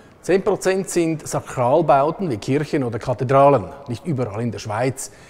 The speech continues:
gibt es gleich viele Denkmäler. Die Hälfte davon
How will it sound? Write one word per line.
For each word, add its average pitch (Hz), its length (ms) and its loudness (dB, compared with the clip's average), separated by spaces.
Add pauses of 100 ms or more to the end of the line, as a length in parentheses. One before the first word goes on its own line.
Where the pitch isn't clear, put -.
(140)
gibt 180 200 -6
es - 180 -6
gleich 147 280 0
viele 135 300 0
Denkmäler. 113 680 -4 (380)
Die 147 80 0
Hälfte 156 300 2
davon 190 360 0